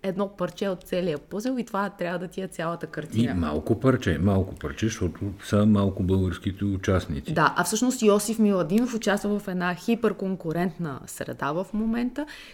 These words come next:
Speaker 1: и много ми харесаха неговите думи. Той беше: „Благодари, извини се за това, че не е оправдал очакванията на хората към него.“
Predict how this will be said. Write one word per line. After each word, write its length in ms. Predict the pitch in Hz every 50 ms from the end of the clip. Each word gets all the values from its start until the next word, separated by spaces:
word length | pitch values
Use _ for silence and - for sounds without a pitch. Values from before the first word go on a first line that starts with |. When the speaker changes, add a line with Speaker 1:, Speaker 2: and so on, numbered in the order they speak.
| - -
Speaker 1:
и 100 | - 233
много 180 | 233 233 233
ми 100 | 233 254
харесаха 480 | 240 - 254 233 233 240 233 - - 262
неговите 420 | 247 240 226 233 226 214 - 190
думи. 380 | 185 185 196 202 220 240 247 240 -
Той 140 | 196 185 180
беше: 380 | 180 190 202 - 226 220 214 220 - - - - - _ _ -
„Благодари, 720 | 170 190 185 170 170 151 147 160 165 220 254 285 294 294 - - - _ _ _ -
извини 520 | - 190 185 175 180 165 180 185 214 247 262
се 180 | - 320 285
за 140 | 214 202 202
това, 200 | - 226 214 226
че 140 | 226 226 208
не 80 | 202
е 40 | 214
оправдал 540 | 208 208 208 - 196 175 170 170 175 185 185
очакванията 720 | 180 180 - 185 175 180 - 247 240 233 214 196 175 - 175
на 100 | 170 170
хората 440 | - - 170 156 147 147 151 139 135
към 220 | - - 135 131
него.“ 380 | 131 135 151 175 220 262 285